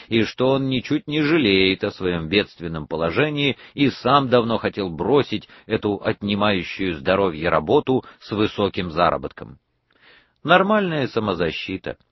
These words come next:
Не хочется выглядеть жалким. Это тяжело. И тем более тяжело, когда тебя не жалеют, а безосновательно ненавидят за цвет кожи, национальность или сексуальную ориентацию.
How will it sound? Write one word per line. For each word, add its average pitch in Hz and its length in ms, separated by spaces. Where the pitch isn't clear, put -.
Не 135 240
хочется 120 600
выглядеть 98 540
жалким. 76 760
Это 107 200
тяжело. 107 540
И 135 100
тем 165 240
более 156 320
тяжело, 92 440
когда 87 300
тебя 98 240
не 95 160
жалеют, 95 760
а 95 100
безосновательно 90 880
ненавидят 76 760
за 123 200
цвет 185 280
кожи, 95 500
национальность 101 1300
или 135 180
сексуальную 95 680
ориентацию. 67 760